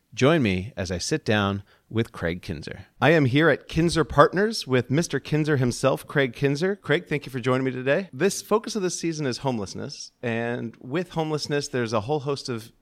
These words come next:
issues that have been raised, uh, whether it's affordable housing, where and how does it get built in this city, um, taxation, and how does the city and the region deploy its resources. And given that you have played a major role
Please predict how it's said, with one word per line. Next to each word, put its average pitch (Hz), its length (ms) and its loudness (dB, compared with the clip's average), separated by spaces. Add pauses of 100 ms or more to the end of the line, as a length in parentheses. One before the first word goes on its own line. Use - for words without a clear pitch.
issues 127 280 -4
that 120 100 0
have 104 80 -6
been 101 180 -4
raised, 92 540 -6
uh, 92 340 -2 (320)
whether 98 320 -2
it's 90 140 -8
affordable 135 480 -2
housing, 117 640 0
where 123 640 0
and 101 120 -8
how 110 200 -2
does 107 160 -8
it 110 60 -8
get 101 220 -6
built 101 180 -2
in 95 60 -8
this 98 160 -6
city, 95 460 -4 (380)
um, 87 480 -6
taxation, 117 880 -4 (280)
and 104 480 -2
how 113 220 -2
does 113 200 -6
the 107 180 -4
city 123 340 -4
and 110 80 -2
the 95 60 -6
region 101 300 -6
deploy 95 640 -4
its - 180 -12
resources. 90 640 -8 (340)
And 104 340 -6
given 156 360 -4
that 139 200 -2
you 143 220 -8
have 139 240 -8
played 123 220 -8
a 101 40 -6
major 135 380 -6
role 113 520 -4